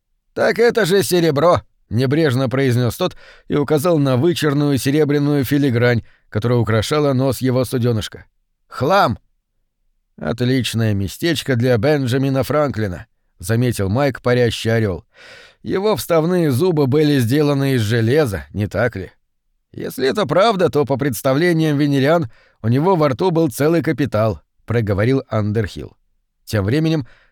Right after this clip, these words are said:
таксист, презрительно хмыкнув, отчалил от берега и отправился искать пассажиров побогаче. Мэн,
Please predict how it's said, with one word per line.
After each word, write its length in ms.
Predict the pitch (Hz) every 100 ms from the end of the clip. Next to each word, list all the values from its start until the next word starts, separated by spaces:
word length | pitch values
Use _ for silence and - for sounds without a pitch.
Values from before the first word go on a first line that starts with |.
| _
таксист, 520 | 104 101 160 151 -
презрительно 680 | - 120 117 151 117 120 110
хмыкнув, 500 | 98 113 160 175 180 - - _
отчалил 560 | - - - 202 190 170
от 100 | 135
берега 520 | 123 143 131 131 95 95
и 80 |
отправился 580 | 98 - 131 170 156 143
искать 300 | - 143 139
пассажиров 580 | 165 - 131 107 120 113
побогаче. 640 | 127 120 113 82 - - _ _ _ _ _
Мэн, 380 | - 117 160